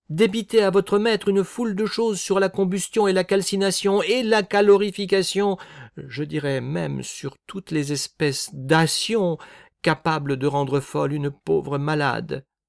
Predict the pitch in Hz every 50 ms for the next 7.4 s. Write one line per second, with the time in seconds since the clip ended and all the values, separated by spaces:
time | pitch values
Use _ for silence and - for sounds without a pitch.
0 | _ _ _ _ _ _ _ _ _ - - - 202 208 180 - 165 180 185 170
1 | _ - 170 160 - - - 117 127 139 131 127 135 _ - _ _ _ _ _
2 | _ _ _ - 196 208 214 226 226 233 220 233 208 - 226 202 208 220 214 185
3 | 214 208 208 196 202 196 185 202 208 202 180 - - 220 240 233 214 185 - -
4 | - - - 254 254 226 196 180 185 175 - - 190 180 _ - 196 202 202 202
5 | 190 170 180 175 175 208 - 226 220 175 _ - 185 180 180 170 - - - 214
6 | 226 226 220 220 220 220 214 208 208 196 196 196 196 175 196 180 - - 202 196
7 | 226 262 262 220 202 180 175